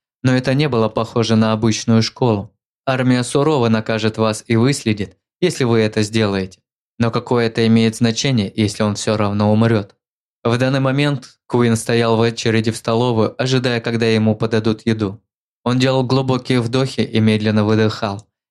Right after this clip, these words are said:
Это помогало ему справиться с обостренными чувствами. Он мог слышать разговор людей с другой стороны зала. Кастрюли и сковородки звенели на кухне, как будто они были рядом с ним.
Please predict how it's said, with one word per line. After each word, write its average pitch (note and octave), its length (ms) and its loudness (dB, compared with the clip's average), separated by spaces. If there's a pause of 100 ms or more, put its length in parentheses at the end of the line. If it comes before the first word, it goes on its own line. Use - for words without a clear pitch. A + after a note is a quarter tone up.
Это C#3 160 -4
помогало D3 500 0
ему C3 260 2
справиться B2+ 560 -2
с A#2+ 120 -4
обостренными A#2+ 720 0
чувствами. G2 680 -4 (380)
Он A#2+ 160 -2
мог A2+ 220 2
слышать A#2 420 -2
разговор A2 480 0
людей A2 340 2
с A2+ 60 -2
другой A2+ 300 0
стороны G#2+ 440 0
зала. G2+ 440 -4 (500)
Кастрюли C3 520 0
и A#2 160 -4
сковородки B2 560 -2
звенели A#2 480 2
на A2 140 2
кухне, A2 520 -4 (280)
как A2+ 200 -4
будто A#2 400 -2
они A#2 260 2
были A2 260 2
рядом G#2+ 340 0
с - 160 -6
ним. G#2 340 -2